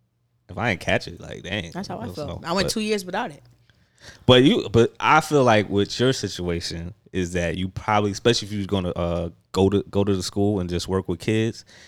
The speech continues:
Speaker 1: you definitely probably, 'cause them, them kids is nasty. And
Speaker 2: I'm not
Speaker 1: you
Speaker 2: gonna hold you.
Speaker 1: <laughs> And, and, and with you, your immune system wi-, is
Speaker 2: And
Speaker 1: crazy.
Speaker 2: my immune system is trash.
Speaker 1: <laughs>
Speaker 2: However,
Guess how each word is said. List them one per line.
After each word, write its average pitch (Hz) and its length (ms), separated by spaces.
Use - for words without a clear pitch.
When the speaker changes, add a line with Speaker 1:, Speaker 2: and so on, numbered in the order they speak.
Speaker 1:
you 90 120
definitely 87 220
probably, 85 200
'cause 85 160
them, 95 200
them 98 200
kids 95 280
is 82 120
nasty. 85 500
And 107 140
Speaker 2:
I'm - 60
not - 160
Speaker 1:
you 262 60
Speaker 2:
gonna - 120
hold 226 240
you. 196 300
Speaker 1:
<laughs> - 100
And, 127 240
and, 120 540
and 104 100
with 120 240
you, 165 380
your 117 180
immune 147 220
system 131 460
wi-, 110 100
is 117 160
Speaker 2:
And - 120
Speaker 1:
crazy. 196 160
Speaker 2:
my 202 100
immune 226 220
system 214 360
is 170 120
trash. 208 400
Speaker 1:
<laughs> - 60
Speaker 2:
However, 196 680